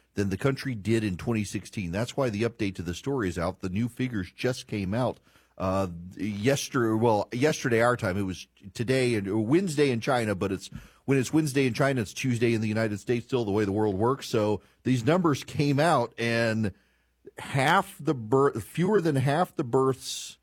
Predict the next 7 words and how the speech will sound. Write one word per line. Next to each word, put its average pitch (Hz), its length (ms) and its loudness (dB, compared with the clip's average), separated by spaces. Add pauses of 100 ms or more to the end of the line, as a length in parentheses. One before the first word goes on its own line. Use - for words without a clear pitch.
(480)
in 117 260 4
twenty 143 360 0
twenty-three 123 520 -2
compared 117 380 -2
to 98 80 -6
twenty 107 260 -4
sixteen, 85 680 -10